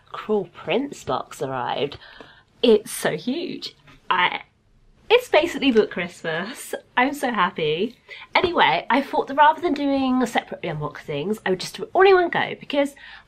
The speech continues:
my life is hectic right now. And also, if you're gonna watch one, you may as well watch them both. So it just made sense to put them together and have a longer video that will take me less time to edit.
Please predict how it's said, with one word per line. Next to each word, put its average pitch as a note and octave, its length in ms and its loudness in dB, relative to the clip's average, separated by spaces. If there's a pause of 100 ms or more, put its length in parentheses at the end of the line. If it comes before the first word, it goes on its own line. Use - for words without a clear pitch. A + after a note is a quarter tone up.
my B4 160 6
life - 100 2
is A3 120 -4
hectic - 400 -8
right B2+ 200 -4
now. C3 380 -10 (420)
And B3 160 4
also, C#4 280 0
if C4 200 -2
you're C#4+ 80 -8
gonna F#4+ 220 6
watch - 300 -2
one, A3+ 320 4
you A#3 80 -12
may - 180 -12
as - 80 -10
well D4+ 100 0
watch D4+ 220 -2
them C#4 100 2
both. C4 460 2
So G#3 400 4 (720)
it - 60 -18
just A3 160 -4
made E3+ 180 0
sense - 280 -10
to D#3 100 -14
put - 140 -12
them C#3+ 100 -8
together A3 340 -4
and A3+ 80 -2
have F#3+ 140 -6
a F#3+ 40 -6
longer E3 240 -6
video G3+ 440 0
that G#3 120 -4
will A#3 100 -6
take A#3 140 -6
me - 60 -6
less C#4+ 200 -4
time E4 160 -6
to - 120 -2
edit. - 300 0